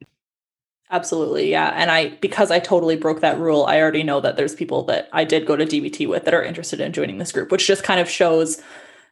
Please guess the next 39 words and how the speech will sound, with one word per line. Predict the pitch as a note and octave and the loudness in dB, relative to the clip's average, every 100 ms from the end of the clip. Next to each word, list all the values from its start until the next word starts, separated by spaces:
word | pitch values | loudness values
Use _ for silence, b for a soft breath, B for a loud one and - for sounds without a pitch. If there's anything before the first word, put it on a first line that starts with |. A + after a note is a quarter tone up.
| - | -12
the | D#3+ E3+ D3+ D3+ D3+ D3+ D3+ | -6 -2 2 6 6 4 -2
connection | - G#3 E3+ D3+ - D#3+ | -4 0 2 0 -2 -2
that | D3+ | -2
you | D3+ | -4
make | D3 D3 C3 - _ | -4 -4 -6 -8 _
when | - D#3+ | -4 -2
you | D#3 | -2
meet | C#3+ C#3 | -4 -4
people | - F3 D3+ | -4 -2 -2
who | D#3 | -2
get | - - - | -2 -4 -4
you. | - | -8
'Cause, | - - | -8 0
I | F3 | 2
mean, | E3 | 2
I | D#3+ E3 | 2 0
graduated | D#3+ - D#3 D3+ D#3+ D#3+ | -2 0 0 2 -2 -4
D | D3 | -4
B | D#3 | -4
T, | D#3 D#3+ | -4 -4
like, | - - | -4 -4
in, | - - - _ _ - G3 | -8 -12 -16 _ _ -20 -18
oh | E3+ | -16
my, | - - - | -18 -16 -8
I | |
don't | C#3+ | -6
even | C#3 - | -4 -4
know | F2 | -4
how | D3 | -4
many | - - | -6 -8
years | F#2 - | -8 -4
ago, | F2 | 0
over, | - E3+ D3+ | 4 4 4
like, | C#3 - | 0 -2
six | - - - | -6 -6 -4
years | - - | -6 -4
ago, | C3 G2 | -4 0
right? | D3 G3+ | 0 0
So | - D3+ D#3 | 0 0 -2